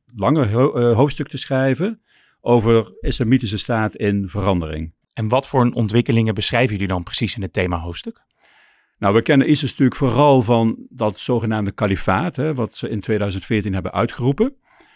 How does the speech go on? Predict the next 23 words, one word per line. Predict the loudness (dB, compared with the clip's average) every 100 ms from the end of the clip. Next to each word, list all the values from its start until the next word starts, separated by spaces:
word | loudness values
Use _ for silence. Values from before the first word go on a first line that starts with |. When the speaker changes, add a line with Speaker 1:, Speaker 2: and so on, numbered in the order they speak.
| _
Speaker 1:
en | -2 0 2 0
wat | 0
bestaan | -2 -2 0 2
heeft | 0
tot | -2 -4
tweeduizend | -2 0 -2 -4 -4
negentien. | -2 0 0 -2 -2 -2 _ _ _
Maar | -2 0 0
sindsdien | 0 0 4 4 6 4 2
is | 2 2 2
er | 0
veel | 2 4
veranderd. | 4 4 2 2 -2
Dus | -4
isis | -2 -2 -2
is | -4
eigenlijk | -2 -2 -2 -6 -20 _
verslagen | -8 -4 0 2 2 2
in | -2
het | -2
kerngebied. | 0 2 2 2 2 0
Het | 0
kalifaat | 0 0 0 0 -2